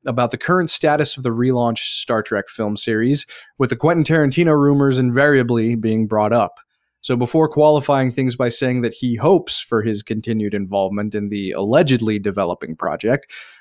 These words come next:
the show's host asked him what he would like to see from the upcoming film. When one of the hosts brought up a hope of combining the old cast with the new cast,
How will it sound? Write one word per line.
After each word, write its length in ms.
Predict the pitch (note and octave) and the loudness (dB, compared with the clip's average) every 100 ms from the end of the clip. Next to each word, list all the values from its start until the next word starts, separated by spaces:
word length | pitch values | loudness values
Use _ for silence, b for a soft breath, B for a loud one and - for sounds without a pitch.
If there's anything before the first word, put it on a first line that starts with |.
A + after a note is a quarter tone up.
| B | B
the 60 | C3+ | 2
show's 300 | G3+ G#3 E3 | 6 6 6
host 380 | G3 E3+ - - | 6 4 0 -4
asked 440 | D3 A3 - - | -2 0 -2 -6
him 380 | C3 C3+ B2+ D3 | -2 0 0 0
what 340 | - C#3 C#3+ | -2 -2 -2
he 320 | - - A3 C4 | -4 -4 0 2
would 180 | A3+ | 2
like 240 | E3 D3 - | 2 0 -2
to 80 | B2+ | -6
see 280 | - C3 | -4 -2
from 200 | A#2+ C3 | -2 -2
the 140 | B2+ A#2+ | 0 0
upcoming 420 | A2+ - B2+ C#3 | -2 -4 -4 -2
film. 420 | - A3+ B2 F2+ - _ _ _ - | 2 2 2 -2 -14 _ _ _ -6
When 240 | B2 A#2 | -2 0
one 120 | B2 | 0
of 60 | B2+ | 0
the 60 | A#2 | 0
hosts 280 | B2+ A#2+ | 0 -2
brought 260 | - A#2+ A2+ | 0 0 2
up 160 | A2+ A2+ | 0 -2
a 100 | G#2 | -6
hope 320 | - B2 A#2+ | -4 -4 -4
of 140 | A2+ | -8
combining 540 | - A#2 A2+ A2 A2+ G#2+ | -6 -4 -2 -2 -4 -6
the 160 | G#2 | -6
old 420 | E2 B2 C3 C3+ | 0 2 2 0
cast 500 | - C3 B2+ C3+ - | -4 -4 -4 -4 -6
with 160 | B2 A2+ | -8 -8
the 60 | G#2 | -4
new 260 | A2 C3+ | 0 0
cast, 560 | C#3 D#3+ D#3+ E3+ - | 0 -2 0 -2 -4